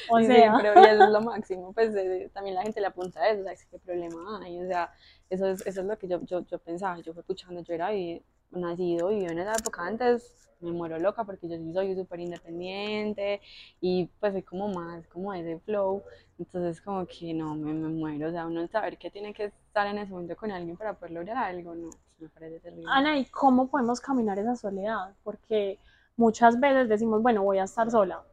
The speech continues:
Speaker 2: pero no sé por dónde empezar, no sé qué hacer,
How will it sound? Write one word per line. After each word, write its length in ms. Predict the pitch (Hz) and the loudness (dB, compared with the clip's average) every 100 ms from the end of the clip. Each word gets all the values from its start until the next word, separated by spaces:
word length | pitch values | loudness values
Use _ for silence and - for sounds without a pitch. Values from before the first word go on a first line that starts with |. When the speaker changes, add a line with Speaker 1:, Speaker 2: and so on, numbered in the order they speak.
| _ _ _ _ | _ _ _ _
Speaker 2:
pero 180 | - 233 | 4 6
no 120 | 220 | 6
sé 100 | 208 | 4
por 160 | 196 233 | 0 0
dónde 200 | 233 233 | 2 2
empezar, 540 | 240 202 196 233 240 233 | 2 2 8 10 10 8
no 160 | 220 | 2
sé 100 | 208 | 0
qué 120 | - 233 | 2 4
hacer, 400 | 247 254 254 | 4 4 0